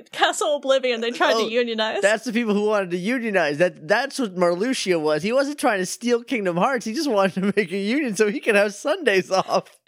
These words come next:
Speaker 1: And then they sent Axel to murder him.
Speaker 2: And then they're like, "Axel, go kill that fucker."
Speaker 1: Or let in a stray fourteen-year-old that will do it for
Speaker 2: Yeah,
Speaker 1: you, whichever
Speaker 2: well,
Speaker 1: works.
Speaker 2: either way.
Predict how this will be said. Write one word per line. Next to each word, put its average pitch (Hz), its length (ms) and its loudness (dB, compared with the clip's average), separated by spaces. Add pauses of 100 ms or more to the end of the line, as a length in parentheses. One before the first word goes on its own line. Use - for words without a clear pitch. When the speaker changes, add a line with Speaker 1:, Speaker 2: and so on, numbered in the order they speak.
(240)
Speaker 1:
And 269 200 0
then 294 80 -4
they 294 120 6
sent 269 240 0
Axel 285 420 0
to 311 100 4
murder 208 360 -2
him. 226 180 -2
Speaker 2:
And 165 120 2
then 175 120 2
they're 175 100 2
like, 165 140 -2
"Axel, 175 380 0
go 214 280 2
kill 381 320 -2
that 170 220 0
fucker." 156 440 0 (420)
Speaker 1:
Or - 100 2 (200)
let 330 180 6
in 349 160 -4
a 302 140 4
stray 294 400 -2
fourteen-year-old 254 720 0
that 220 100 -2
will 202 100 -4
do 262 260 0
it 311 140 -4
for 214 160 -2
Speaker 2:
Yeah, 156 200 2
Speaker 1:
you, - 80 -2
whichever 294 340 2
Speaker 2:
well, 254 100 0
Speaker 1:
works. - 440 -6 (280)
Speaker 2:
either 156 360 0
way. 87 460 -8